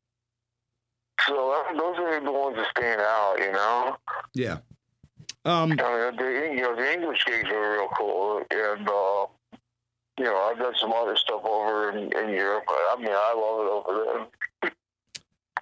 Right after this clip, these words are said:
Speaker 2: Besides, uh, going to visit your son coming up, uh, what's, uh, in the future for you guys? It, you said you're gonna tour again and do some more of the Dead Boy stuff. Is there any recording or, uh, other projects you're, uh, being a part of?
Speaker 1: Well, we're trying to do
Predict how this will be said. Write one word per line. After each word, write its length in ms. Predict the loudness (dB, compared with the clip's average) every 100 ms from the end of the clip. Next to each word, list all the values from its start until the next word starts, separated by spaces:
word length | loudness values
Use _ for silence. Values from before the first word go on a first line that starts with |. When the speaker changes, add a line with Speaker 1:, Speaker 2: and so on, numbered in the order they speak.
| _ _ _ _ -2
Speaker 2:
Besides, 580 | 0 2 2 2 0 -2
uh, 120 | 0
going 260 | 2 2 2
to 60 | 2
visit 260 | 2 2
your 120 | 0
son 360 | 0 2 2 2
coming 320 | 2 2 2
up, 220 | 2 2
uh, 120 | 2 2
what's, 380 | 2 0 -2 0
uh, 240 | 0 2 0
in 120 | 0
the 60 | 0
future 360 | 0 2 2
for 120 | 2
you 120 | 0 2
guys? 380 | 2 2 0
It, 180 | -2 -2 -4 -6
you 60 | -2
said 180 | 2 2
you're 80 | 2
gonna 160 | 2 0
tour 340 | 2 2 2
again 440 | 2 2 2 0
and 140 | 0 0
do 100 | 0
some 180 | 0 2
more 120 | 2
of 80 | 2
the 80 | 0
Dead 220 | 0 2
Boy 160 | 0
stuff. 420 | 0 -2 -2 -2 -6 -14 -6
Is 140 | -2 2
there 80 |
any 160 | 4 2
recording 540 | 0 0 0 2 2
or, 140 | 2 0
uh, 200 | 0 -2
other 180 | 0 0
projects 460 | 2 0 0 -2 0
you're, 180 | 0 0
uh, 240 | 0 0
being 220 | 0 0
a 60 | 0
part 240 | 0 0
of? 200 | 0 -4 -10 _ _ _ _ _ _ _ _ _ _
Speaker 1:
Well, 300 | 0 2 2 0
we're 80 | 0
trying 360 | 0 0 0 -2
to 200 | -4 -2
do 140 | -4